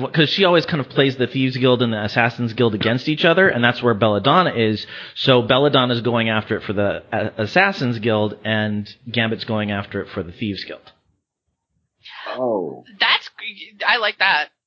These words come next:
Speaker 2: Yeah, that sounds rad. <laughs> That's way better than what I had. <laughs>
Speaker 3: Yeah, no, that, that sounds like the way to go.
Speaker 1: What did you guys have?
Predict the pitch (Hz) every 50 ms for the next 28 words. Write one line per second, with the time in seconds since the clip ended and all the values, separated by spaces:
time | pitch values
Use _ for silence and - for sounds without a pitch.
0 | _ _ _ - 107 110 147 139 110 92 73 71 - 113 139 175 - - - 92
1 | 98 92 - - - 85 87 - 165 135 98 80 76 - - - 120 147 - -
2 | - - - - - 285 269 - - - - - - 120 - - - - 339 349
3 | - 151 143 - - - 135 131 - - 127 170 202 175 - 139 139 139 139 -
4 | - 247 - - - - - - - - - - - 240 226 - - - - -
5 | 359 - - - - - _ _ _ _ _ _ _ - - - _ _ _ -
6 | - - _ _ _ - - _ - 415 415 403 381 - - - 277 254 233 196
7 | - 214 220 220 240 247 240 220 165 - - 233 240 - - 247 220 208 208 185
8 | - 196 185 180 175 175 185 185 190 175 165 151 - _ _ _ _ _ _ _
9 | - 143 165 175 170 147 160 156 160 127 123 120 - 123 104 101 98